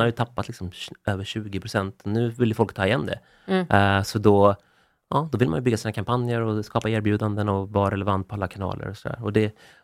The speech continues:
Speaker 1: mycket av det där är preppat ju. Men,
Speaker 2: Just det.
Speaker 1: eh, sen kommer ju, det hittas ju på nya helger med, så här, Singles Day.
Speaker 2: Va?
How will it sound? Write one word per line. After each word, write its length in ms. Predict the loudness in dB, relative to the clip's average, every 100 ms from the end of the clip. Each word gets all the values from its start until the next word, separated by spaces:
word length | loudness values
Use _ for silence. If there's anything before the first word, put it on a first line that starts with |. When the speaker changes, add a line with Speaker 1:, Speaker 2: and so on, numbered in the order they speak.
| _ -12 -12 -14 -14
Speaker 1:
mycket 200 | -10 -4
av 60 | -2
det 40 | 0
där 60 | 0
är 60 |
preppat 440 | 0 0 2 0 0
ju. 120 | -12 -6
Men, 320 | -4 -4 -2 -2
Speaker 2:
Just 140 | -2
det. 60 | -2
Speaker 1:
eh, 60 |
sen 200 | -2 -2
kommer 200 | 0 -2
ju, 340 | -2 -4 -6 -8 _ -4
det 60 |
hittas 240 | -2 0 0
ju 40 |
på 160 | 4 6
nya 680 | 6 6 8 8 8 4 2 _ _ _
helger 260 | 4 4 4
med, 220 | 2 0
så 60 | -2
här, 40 |
Singles 420 | 4 8 8 6
Day. 500 | 8 6 6 4 0 -2 _ _ _
Speaker 2:
Va? 140 | 6